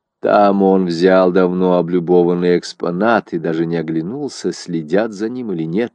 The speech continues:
не все ли равно. Снова в капсулу и снова в прошлое. План действий сложился сразу.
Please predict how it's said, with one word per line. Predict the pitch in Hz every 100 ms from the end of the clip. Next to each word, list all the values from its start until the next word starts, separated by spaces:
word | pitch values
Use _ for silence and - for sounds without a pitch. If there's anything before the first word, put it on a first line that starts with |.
| -
не | 82
все | 80 - -
ли | 98
равно. | 87 85 92 113 - _ _ _ _ _ _ _ _ _ _ _ _ _ _ _
Снова | - - 98 92 87
в | -
капсулу | - 82 - - 85 - _ _ _ _ _ _ _
и | -
снова | - - 92 95
в | 90 -
прошлое. | - 92 - - - _ _ _ _ _ _ _
План | - 123 117
действий | 104 143 127 - 101
сложился | 92 98 101 131 - 135
сразу. | - - 104 90